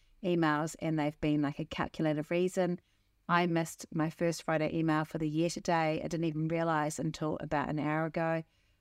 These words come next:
I am just tired, and I could have just jumped in and done it, but I thought, "No, I'm gonna sit and plan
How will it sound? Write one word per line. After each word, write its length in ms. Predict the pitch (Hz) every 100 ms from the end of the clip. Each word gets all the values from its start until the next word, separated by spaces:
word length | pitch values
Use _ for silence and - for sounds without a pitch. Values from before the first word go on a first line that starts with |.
| _ -
I 220 | 185 185
am 300 | 180 175 175
just 520 | 156 156 160 - - - _ _ _ _ _ _
tired, 680 | - 180 185 180 165 151 - - _ _ _ _ _ _ _
and 560 | 160 165 156 156 156 - _ _ _ - - - - -
I 100 | 156
could 220 | 160 185
have 80 | 175
just 200 | 180 170
jumped 280 | - 170 170
in 100 | 170
and 100 | 160
done 200 | 156 165
it, 140 | 214 -
but 100 | 165
I 80 |
thought, 240 | 156 170 156
"No, 400 | 160 147 151 151
I'm 160 | 151 160
gonna 200 | 156 156
sit 220 | - 165
and 220 | 156 151
plan 480 | 147 156 151 147 151